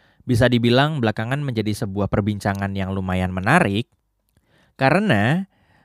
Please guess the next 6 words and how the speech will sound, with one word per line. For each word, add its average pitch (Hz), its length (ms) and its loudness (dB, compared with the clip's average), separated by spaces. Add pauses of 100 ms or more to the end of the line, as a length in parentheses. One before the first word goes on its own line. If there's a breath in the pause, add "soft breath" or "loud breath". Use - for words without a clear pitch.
eh, 127 560 4
menurut 127 400 2
buku 123 320 2
dari 101 800 0 (160)
Angela 104 320 0
Duckworth 104 560 0